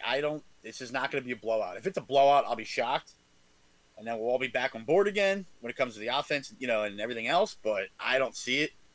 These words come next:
I don't think we're gonna get much out of it. And I just hope they get a win out of it. That's, you know,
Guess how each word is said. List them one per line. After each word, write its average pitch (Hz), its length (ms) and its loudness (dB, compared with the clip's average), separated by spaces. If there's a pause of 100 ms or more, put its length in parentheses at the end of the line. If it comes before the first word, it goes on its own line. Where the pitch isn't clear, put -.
(340)
I 120 80 4
don't 151 140 4
think 143 140 2
we're 139 60 2
gonna 127 120 -2
get 123 160 0
much 117 180 0
out 127 200 0
of 151 80 -2
it. 156 160 -4 (880)
And 117 240 -2 (320)
I 143 120 2
just 147 180 -2
hope 127 120 2
they 117 100 -4
get 113 120 0
a 98 60 -2
win 120 180 0
out 76 120 -6
of 71 100 -16
it. 64 120 -20
That's, - 260 -10 (340)
you - 100 -14
know, 65 100 -10